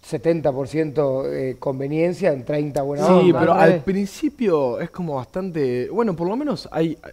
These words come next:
Speaker 2: vos, vos viste cómo es la relación de la gente afuera de,
Speaker 1: Sí.
Speaker 2: afuera en general. O sea, vos te llevás con la gente que, que, que pegás
Speaker 1: Sí.
Speaker 2: onda natural. Bueno, acá era lo mismo.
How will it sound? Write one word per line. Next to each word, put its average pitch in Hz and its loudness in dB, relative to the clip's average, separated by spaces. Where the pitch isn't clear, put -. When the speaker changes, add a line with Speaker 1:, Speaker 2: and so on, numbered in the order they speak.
Speaker 2:
vos, 175 -8
vos 156 -4
viste 127 -6
cómo 110 -8
es 107 -8
la 107 -6
relación 101 -10
de 107 -8
la 101 -6
gente 110 -10
afuera 110 -8
de, 95 -10
Speaker 1:
Sí. 120 -16
Speaker 2:
afuera 113 -10
en 107 -12
general. 98 -10
O 92 -18
sea, 104 -12
vos 117 -10
te 120 -8
llevás 123 -6
con 113 -14
la 95 -12
gente 110 -12
que, 87 -12
que, 95 -12
que 95 -12
pegás 110 -6
Speaker 1:
Sí. - -12
Speaker 2:
onda 117 -8
natural. 101 -6
Bueno, 127 -6
acá 127 -2
era 156 0
lo 135 -4
mismo. 117 -8